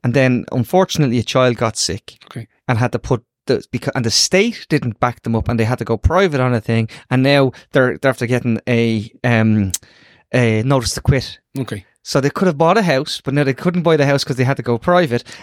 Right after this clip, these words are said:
Speaker 1: and now they're actually gonna lose their home as well.
Speaker 2: Yeah.
Speaker 1: And that, Mark, is, is, is, like, where you see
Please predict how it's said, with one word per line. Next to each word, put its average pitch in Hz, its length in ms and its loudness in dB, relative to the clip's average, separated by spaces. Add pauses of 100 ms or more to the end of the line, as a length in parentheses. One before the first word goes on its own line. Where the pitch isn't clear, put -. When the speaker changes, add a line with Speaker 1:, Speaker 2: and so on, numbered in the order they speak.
Speaker 1:
and 143 180 0
now 160 160 2
they're 135 160 -2
actually 147 320 -4
gonna 131 160 0
lose 123 220 0
their 127 100 0
home 127 300 0
as 107 100 -6
well. 120 380 0
Speaker 2:
Yeah. 143 180 -8
Speaker 1:
And 135 220 -2
that, 156 200 -2
Mark, 127 380 -2
is, 110 240 -4
is, 117 300 0
is, 120 240 0
like, 117 160 0
where 139 240 4
you 131 160 2
see 131 400 2